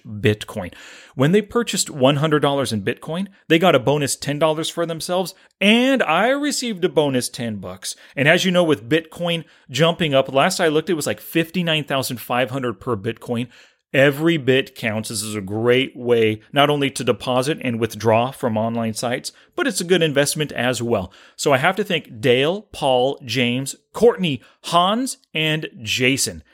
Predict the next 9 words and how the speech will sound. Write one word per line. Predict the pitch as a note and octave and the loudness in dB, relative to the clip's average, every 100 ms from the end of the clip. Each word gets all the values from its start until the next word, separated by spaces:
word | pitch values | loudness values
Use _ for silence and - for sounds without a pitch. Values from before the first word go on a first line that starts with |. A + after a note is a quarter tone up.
| _ - | _ 0
They | C3+ | 2
bought | C3 C3 | 4 2
their | C3+ A#2+ | 2 0
Bitcoin | C#3 - D3 C#3+ C3+ - | 0 0 -4 -2 -2 -6
through | - - B2 A#2+ C#3+ D3 | -12 -8 -4 0 4 4
smartpokerstudy | B2+ - B2 C3 E3 - D#3 D#3 E3 D#3 - C3+ C3 A2+ A2 | 2 0 4 4 2 -2 0 0 0 -4 0 0 0 -2 -2
dot | A2 B2+ - | 0 -2 -2
com | B2 B2 A#2+ _ _ | 0 0 -2 _ _
slash | - - A#2+ A2 G#2 | -6 2 4 4 2